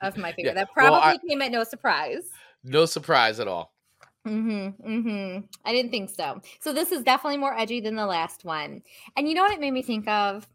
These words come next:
Speaker 1: I know we're gonna say poor Marcus on this again, but when
Speaker 2: Poor
Speaker 1: he was in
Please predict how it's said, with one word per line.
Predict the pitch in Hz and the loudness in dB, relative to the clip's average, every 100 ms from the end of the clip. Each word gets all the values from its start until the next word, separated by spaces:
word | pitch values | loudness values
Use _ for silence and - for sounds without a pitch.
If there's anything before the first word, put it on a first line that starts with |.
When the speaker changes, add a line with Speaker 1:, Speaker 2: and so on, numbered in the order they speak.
| 240 _ _ 214 | -20 _ _ 0
Speaker 1:
I | 240 | 2
know | 262 | 0
we're | 254 | -2
gonna | 233 233 | -2 -4
say | 220 180 | -2 -4
poor | - 185 | -2 -4
Marcus | 160 151 - - - 196 - | -4 -8 -8 -8 -8 -10 -8
on | 185 170 | -4 -4
this | 156 165 | -4 -10
again, | 165 147 143 160 175 | -10 -8 -10 -10 -6
but | 220 196 | -2 0
when | 208 214 | 0 -2
Speaker 2:
Poor | 240 | -2
Speaker 1:
he | |
was | 240 240 | -4 -4
in | 240 226 | -4 -6